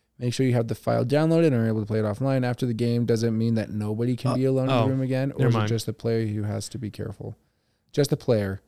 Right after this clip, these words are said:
Speaker 1: I, though, if you're bringing someone else in afterwards, it wouldn't hurt to warn them. What happens if you play it in some abandoned building and not your home?
Speaker 2: Uh, so Kokori-san is not what I thought it was. So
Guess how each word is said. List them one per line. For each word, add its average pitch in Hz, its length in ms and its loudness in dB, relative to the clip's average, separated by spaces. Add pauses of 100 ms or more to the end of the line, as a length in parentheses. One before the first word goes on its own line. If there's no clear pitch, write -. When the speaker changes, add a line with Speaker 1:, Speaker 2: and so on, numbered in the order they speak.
(480)
Speaker 1:
I, 120 100 -2
though, 120 400 2
if 113 220 0
you're 117 180 2
bringing 117 360 0
someone 113 320 -2
else 107 240 -4
in 113 80 -2
afterwards, 107 500 -6
it 104 80 -2
wouldn't 101 260 -6
hurt 104 200 -6
to - 80 -12
warn 107 260 -6
them. 107 300 -6
What 127 160 -4
happens 135 360 0
if 127 160 -4
you 120 80 -2
play 113 380 -2
it - 220 -4 (520)
in 110 80 -16
some 113 180 -4
abandoned 110 500 -2
building 98 400 -4
and 98 80 -6
not 95 200 -6
your 104 120 -6
home? 101 380 -8 (2000)
Speaker 2:
Uh, 120 220 -4 (840)
so 180 160 6
Kokori-san 180 640 6
is 123 120 4
not 120 180 2
what 104 100 2
I 104 60 2
thought 104 160 -4
it 82 40 -2
was. 85 160 -2
So 170 340 8